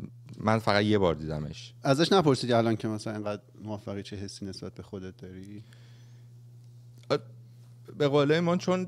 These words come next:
Speaker 1: اصلاً نمی-، نمی‌دونستم قراره این اطلاعات بیاد، نمی‌دونستم هم چه جوری ریاکت کنم.
Speaker 2: کاش بپرسی سری بعد.
Speaker 1: ام، اینجوری بود که خودش گفت، گفت مثلاً من همه این کارهایی که کردم،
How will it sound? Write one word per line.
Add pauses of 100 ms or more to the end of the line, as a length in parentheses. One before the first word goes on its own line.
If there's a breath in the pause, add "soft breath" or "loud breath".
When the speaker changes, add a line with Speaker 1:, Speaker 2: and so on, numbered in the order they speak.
Speaker 1:
اصلاً
نمی-،
نمی‌دونستم
قراره
این
اطلاعات
بیاد،
نمی‌دونستم
هم
چه
جوری
ریاکت
کنم.
Speaker 2:
کاش
بپرسی
سری
بعد.
Speaker 1:
ام، (380)
اینجوری
بود
که (680)
خودش
گفت،
گفت
مثلاً
من
همه
این
کارهایی
که
کردم،